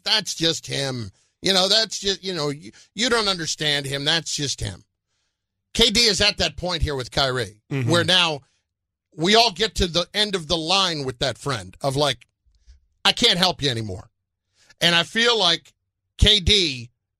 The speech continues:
Speaker 1: if he's not there yet, has to be approaching that. And I would ask the question, if you're not there yet, where you're gonna continue to be fully aligned with this, what are you looking at that we're not?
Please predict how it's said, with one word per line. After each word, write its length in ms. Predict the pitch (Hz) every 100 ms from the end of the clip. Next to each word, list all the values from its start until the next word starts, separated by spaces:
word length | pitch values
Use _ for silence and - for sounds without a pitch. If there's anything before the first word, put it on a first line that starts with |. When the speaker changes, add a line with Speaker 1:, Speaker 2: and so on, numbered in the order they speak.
| 196
Speaker 1:
if 200 | 214 -
he's 300 | 240 214 196
not 260 | 226 262 -
there 380 | 151 214 226 196
yet, 500 | 139 139 190 104 - _ _ _ _ _ _ _ _
has 300 | - 240 -
to 120 | -
be 220 | 185 196 185
approaching 800 | 151 - 208 202 - 160 107
that. 340 | 101 120 80 - _ - -
And 140 | 185
I 80 | 202
would 140 | 220 240
ask 220 | 339 -
the 80 | 190
question, 380 | 269 262 214 202
if 120 | -
you're 80 | 208
not 300 | 240 311 -
there 180 | 226
yet, 340 | 220 240 240 139 _ _ -
where 140 | 196
you're 120 | 214
gonna 180 | 208 220
continue 540 | - 175 - 311 262
to 480 | 202 - 214 180 151 - _ _ _ _ _
be 120 | 175
fully 500 | 175 - - 262 330 330
aligned 480 | 311 311 294 214
with 200 | 156 147
this, 520 | 151 120 104 - - - _ _ _ _ _ _ -
what 260 | 135 190 320
are 60 |
you 160 | 269 285
looking 280 | 254 247 220
at 180 | 208
that 120 | - 170
we're 140 | 180
not? 320 | 165 113 82